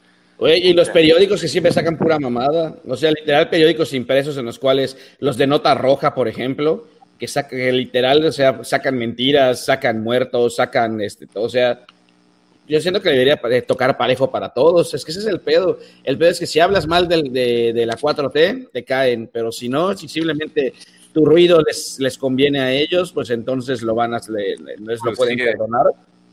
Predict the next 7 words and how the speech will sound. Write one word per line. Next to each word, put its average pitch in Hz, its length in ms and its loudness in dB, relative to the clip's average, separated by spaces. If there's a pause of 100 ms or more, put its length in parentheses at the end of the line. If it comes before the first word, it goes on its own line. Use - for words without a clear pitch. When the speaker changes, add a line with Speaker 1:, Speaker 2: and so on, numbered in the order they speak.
(160)
Speaker 3:
Antes 123 840 -8 (180)
tele-, 107 320 0
te-, - 220 -6
antes 131 340 -2
Televisa 135 480 -4
te 120 80 -4
hipnotizaba, 123 840 -6